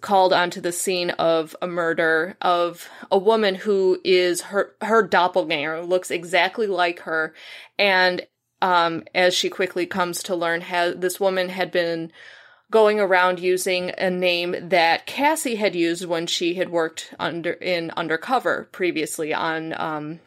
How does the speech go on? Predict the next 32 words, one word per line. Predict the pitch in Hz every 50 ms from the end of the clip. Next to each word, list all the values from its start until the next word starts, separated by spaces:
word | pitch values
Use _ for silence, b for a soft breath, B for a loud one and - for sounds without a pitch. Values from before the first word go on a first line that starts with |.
| _ _ _ -
on | - -
a | 170
previous, | 180 - 196 175 160 - 165 160 165 - -
uh, | - 165 151 147 - -
Undercover | - 196 170 160 - - 240 247 233 185
job. | - - - - - 180 - B B B B B B B B B B B
And | - 226 214 208
so | - 226 208
she's | - - 220 202
like, | 202 185 185
"Why | 190 190 202 220
does | 247 233 208
this | 240 220 220 - -
woman | 196 190 196 190 185 180 180
who | 180 185 190 180
basically | 175 - 185 185 185 - 214 208 208 185
has | 185 185 185 180 175 -
my | 190 175 175
face, | - - - 185 175 160 156 -
why | - 175 165
is | 170 185 185
she | - - 196
using | 180 175 175 170 185 180
my | 175 170 165 165
Undercover | 165 170 170 170 165 - 190 175 - 165
name? | 165 170 175 170 170 165 170
Who | 170 - 214 220 196
is | 190 185 180
she? | 180 - - 170 165
What's | 160 165 156 156 -
going | - 175 160 151 147 143
on?" | - 170 180 175 160 143 143 147 -